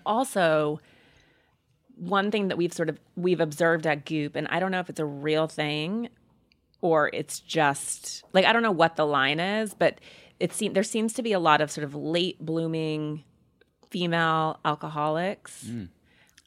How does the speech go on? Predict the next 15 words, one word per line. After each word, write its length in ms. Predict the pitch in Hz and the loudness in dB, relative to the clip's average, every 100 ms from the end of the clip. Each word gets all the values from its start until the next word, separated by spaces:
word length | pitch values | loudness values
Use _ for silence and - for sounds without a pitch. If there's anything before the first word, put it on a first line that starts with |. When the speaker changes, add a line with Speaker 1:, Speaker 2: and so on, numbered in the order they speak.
| - | 4
Speaker 1:
either 640 | 175 170 170 165 160 156 _ _ - | 4 4 2 2 0 -4 _ _ -8
women 480 | 180 185 180 185 185 | -2 0 0 -2 -4
whose 440 | 170 175 170 165 | -4 -2 -2 -2
children 400 | - 185 170 170 | -6 -4 0 0
have 160 | 170 160 | -2 0
left 640 | 160 143 190 - - - _ _ - | 2 2 0 -6 -18 -18 _ _ -2
and 120 | 165 | 0
are 120 | 151 | 0
sort 240 | - 156 | 0 -2
of 80 | 156 | -2
have 240 | 165 151 - | -2 -4 2
idle 280 | 151 151 156 | 2 4 2
afternoons 500 | 147 - 151 151 156 | 0 -4 -6 -6 -8
to 100 | 165 | -10
fill, 540 | - 147 143 143 151 | -4 -2 -2 -4 -6